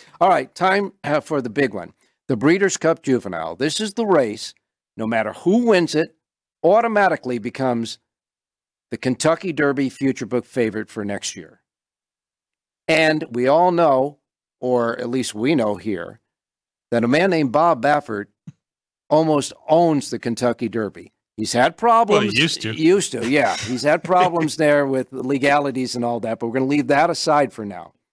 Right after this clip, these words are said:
Speaker 1: What Bob Baffert has is three key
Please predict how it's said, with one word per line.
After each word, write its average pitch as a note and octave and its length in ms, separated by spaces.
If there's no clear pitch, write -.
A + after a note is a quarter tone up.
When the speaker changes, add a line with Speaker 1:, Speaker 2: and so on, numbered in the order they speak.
Speaker 1:
What B2+ 200
Bob F#3 320
Baffert E3+ 380
has B2+ 480
is B2 240
three D#3+ 540
key C#3 580